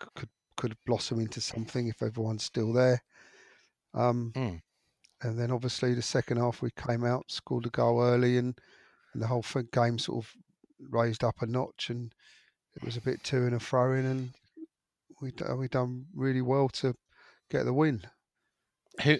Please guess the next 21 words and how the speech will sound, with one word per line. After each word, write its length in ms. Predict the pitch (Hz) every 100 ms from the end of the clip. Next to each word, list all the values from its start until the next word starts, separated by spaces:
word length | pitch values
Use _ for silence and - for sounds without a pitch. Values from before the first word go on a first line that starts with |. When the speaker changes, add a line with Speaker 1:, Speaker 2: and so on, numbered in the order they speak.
| -
Speaker 2:
who 220 | - 160 156
was 180 | 147 139
your 60 |
man 200 | 131 123
of 60 | 117
the 60 | 110
match 320 | 110 92 -
after 340 | 113 101 -
Declan 440 | 98 104 - 95 101
Rice, 280 | 92 85 -
who's 320 | 85 - -
obviously 380 | - 98 - 92
a 40 | -
shoo-in 560 | - 101 90 82 -
for 160 | - 90
the 220 | 85 80 -
<coughs> 100 | -
man 260 | - - 165 143
of 40 |
the 40 | 87
match? 440 | 85 - - -